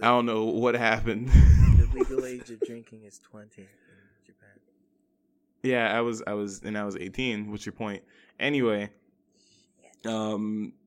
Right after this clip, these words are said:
Speaker 1: we, we, we, we went home at one point. I don't remember when, and that was a good night. But, I mean, I don't know. Japan's in-,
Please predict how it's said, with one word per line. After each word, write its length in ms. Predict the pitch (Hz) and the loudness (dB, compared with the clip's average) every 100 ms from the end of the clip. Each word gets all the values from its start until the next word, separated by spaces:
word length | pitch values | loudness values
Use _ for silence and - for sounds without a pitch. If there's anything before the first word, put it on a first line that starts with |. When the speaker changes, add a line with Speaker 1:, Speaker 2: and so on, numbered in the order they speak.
| _ _ _ | _ _ _
Speaker 1:
we, 500 | 123 123 120 120 110 | 0 2 4 2 0
we, 220 | - 123 110 | 0 -2 0
we, 160 | 123 | 0
we 160 | 120 123 | 0 0
went 180 | 123 101 | 0 -4
home 500 | 117 113 120 131 - | -4 -4 -6 -8 -10
at 120 | 107 | -8
one 200 | 104 123 | -6 -4
point. 240 | 120 127 123 | -4 -4 -4
I 20 | |
don't 120 | 107 | -6
remember 280 | 110 110 110 | -8 -6 -6
when, 460 | 104 104 113 - - | -6 -8 -8 -8 -10
and 100 | 107 | -6
that 60 | 107 | -4
was 140 | 113 | -4
a 40 | 113 | -4
good 160 | 123 | -4
night. 280 | 139 147 - _ _ _ - | 0 -2 -2 _ _ _ -16
But, 400 | 110 117 113 - _ _ _ _ _ _ _ _ - | -4 0 0 -2 _ _ _ _ _ _ _ _ -8
I 60 | 127 | -4
mean, 640 | 131 123 120 113 110 - _ _ _ _ _ _ _ _ - | -2 -2 -2 -4 -6 -10 _ _ _ _ _ _ _ _ -6
I 100 | 143 | -2
don't 80 | 127 | 0
know. 180 | 107 101 | -2 -4
Japan's 460 | 107 113 127 123 87 | -8 -4 -2 -2 -4
in-, 160 | 95 | -10